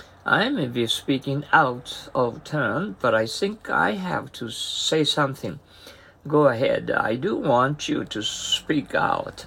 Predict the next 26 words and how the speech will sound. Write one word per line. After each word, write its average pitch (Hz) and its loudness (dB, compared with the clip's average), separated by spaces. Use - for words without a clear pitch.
Turn 143 -2
over. 123 2
This 190 -6
spot - -4
is - -6
worth 147 4
seeing 170 -2
in - -2
the 151 -2
fall. - -2
You 123 -2
mean 175 -2
when 277 -2
the - 2
leaves 135 -2
turn 143 -4
color? 208 0
Exactly. - -2
Turn 156 2
down. 147 2
Could - -2
you 339 6
join 113 2
the 113 0
basketball 127 0
team? 165 -2